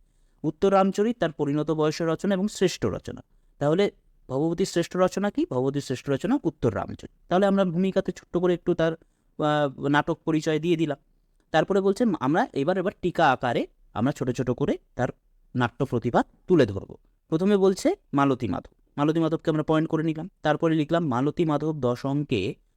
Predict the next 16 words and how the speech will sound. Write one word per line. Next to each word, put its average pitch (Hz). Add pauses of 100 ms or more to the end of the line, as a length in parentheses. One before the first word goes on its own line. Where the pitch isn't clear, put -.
(140)
রচিত 135
প্রকরণ 143
জাতীয় 135
রূপক, 123 (500)
মালতী 151
ও 160
মাধবের 139
প্রেম 131
কাহিনী 135
এর 120
প্রধান 127
উপজীব্য। 139 (340)
এর 127
পাশাপাশি 175
রয়েছে 160
মকরন্দে 143